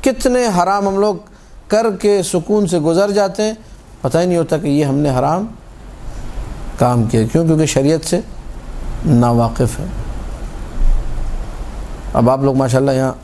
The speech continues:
मदरसतुल कायम में आती कुछ इस्तिफादा करती हैं, यहाँ से उलमा आते हैं यहाँ पर, खुतबा, वाइज़ीन वगैरह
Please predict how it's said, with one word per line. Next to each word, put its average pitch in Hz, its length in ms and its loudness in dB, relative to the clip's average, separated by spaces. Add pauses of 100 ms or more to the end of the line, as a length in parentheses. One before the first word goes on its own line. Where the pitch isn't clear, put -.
(320)
मदरसतुल 127 520 2
कायम 127 280 0
में 131 140 2
आती 127 160 0
कुछ 123 120 0
इस्तिफादा 120 440 0
करती 123 300 0
हैं, 131 80 2
यहाँ 127 140 2
से 131 160 -4
उलमा 123 460 0 (180)
आते 123 200 0
हैं 123 80 2
यहाँ 120 120 2
पर, 123 220 -2 (460)
खुतबा, 117 380 4
वाइज़ीन 117 480 2
वगैरह 117 300 0